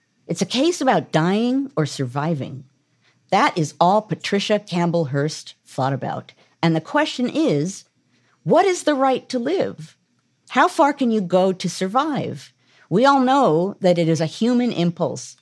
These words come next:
a generic, irresistible human impulse to survive. People eat each other in the Andes to survive. The big question is, and we don't have it in this case, thank God,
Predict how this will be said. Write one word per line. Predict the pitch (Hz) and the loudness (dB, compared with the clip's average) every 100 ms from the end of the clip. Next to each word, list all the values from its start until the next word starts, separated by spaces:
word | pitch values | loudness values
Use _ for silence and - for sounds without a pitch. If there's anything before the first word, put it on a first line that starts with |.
| - | -4
a | 151 | 0
generic, | 160 160 170 202 240 247 - | 0 2 2 2 0 -2 -2
irresistible | 151 139 165 180 202 185 190 | 0 0 -2 -4 -4 -2 -4
human | 180 165 170 190 | -4 -2 -2 -2
impulse | 151 147 151 139 - | -2 -4 -2 -6 -6
to | 151 | -8
survive. | - 147 135 127 120 104 - - - - | -6 -4 -2 -2 -4 -10 -14 -20 -12 -4
People | 247 254 240 - | 0 0 0 -2
eat | 226 - - | -4 -2 -4
each | 170 - | -4 -2
other | 156 151 | -2 0
in | 156 | 0
the | 156 - | -2 -2
Andes | 196 254 190 113 - - | -2 0 -2 -4 -10 -16
to | - 127 | -10 -8
survive. | - 127 131 156 156 131 - - | -6 -4 -4 -4 -8 -12 -18 -6
The | - | -4
big | 151 311 302 | 0 0 0
question | 233 175 - 160 | 0 0 0 -2
is, | 151 143 147 - _ _ _ _ | 0 -2 -4 -8 _ _ _ _
and | 175 185 | 0 2
we | 196 | 2
don't | 165 202 - | 2 0 -2
have | 247 277 | -2 0
it | 175 - | 0 0
in | 147 | 0
this | 131 135 | 0 -4
case, | - 127 131 | -2 -2 -4
thank | - 143 117 | -4 -4 -2
God, | - 220 175 123 131 | -2 0 2 0 -4